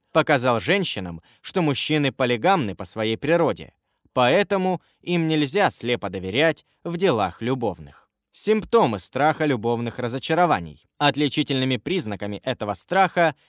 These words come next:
являются ревность, привычка подозревать друзей и близких без каких-либо разумных доказательств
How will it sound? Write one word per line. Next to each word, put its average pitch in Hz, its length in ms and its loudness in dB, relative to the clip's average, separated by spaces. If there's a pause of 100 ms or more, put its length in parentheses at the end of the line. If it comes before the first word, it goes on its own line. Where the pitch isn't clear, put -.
являются 120 840 -2 (340)
ревность, 117 760 0 (120)
привычка 220 500 2
подозревать 156 640 2
друзей 120 380 0
и - 160 -10
близких 117 640 -4 (220)
без 196 320 2
каких-либо 135 520 -2
разумных 120 420 -2
доказательств 147 800 -2